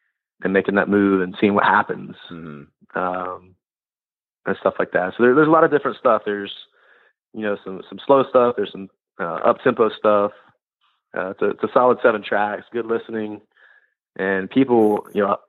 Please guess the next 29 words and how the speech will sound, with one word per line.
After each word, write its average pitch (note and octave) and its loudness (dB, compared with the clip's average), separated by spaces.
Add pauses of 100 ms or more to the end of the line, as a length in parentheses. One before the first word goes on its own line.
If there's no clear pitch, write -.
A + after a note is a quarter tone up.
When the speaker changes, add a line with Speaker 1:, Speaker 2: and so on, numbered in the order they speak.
(100)
Speaker 1:
what A2 0
I A2 -2
love C3+ 4
is G#2+ -8
when G#2 -8
I G#2 -4
share A#2+ -4
it F2 -6
with F#2 -12
people G2 -8
and G#2 -4
they G#2 2
go, G2+ -6
"Oh, - -6
I'm C3 -4
not E3 0
really C3+ 4
a G#2 -2
country - 0
fan, A#2+ 4
but G2+ -6
man, B2 0
that B2 2
was A#2+ 0
interesting. - -4
I G2+ -6
really A#2+ 4
like A#2 2
that." - -4